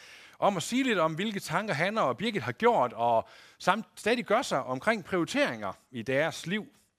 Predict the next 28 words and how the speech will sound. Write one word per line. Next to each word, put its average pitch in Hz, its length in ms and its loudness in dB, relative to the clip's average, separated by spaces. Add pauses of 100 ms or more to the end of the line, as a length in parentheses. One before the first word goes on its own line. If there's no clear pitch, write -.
(500)
Mellem 160 200 4
at 131 60 2
have 165 100 6
Gud 208 220 -2
som 147 160 -10
konge, 214 420 2
men 135 140 -8
samtidig 165 460 -8
det 127 180 -8
der 165 180 -2
med 156 140 0
at 143 100 -2
skulle - 160 -14
tænke 202 300 -4
over, 127 140 0
hvordan 123 260 -6
man 131 140 -8
bruger 202 320 -4
og 151 80 -2
investerer 123 440 -6
sine 110 240 -12
penge. 165 340 -4 (1000)
Mest 220 240 -2
for 202 140 2
at 143 80 2
få 196 280 0
et, 131 280 -4
øh, 107 400 -6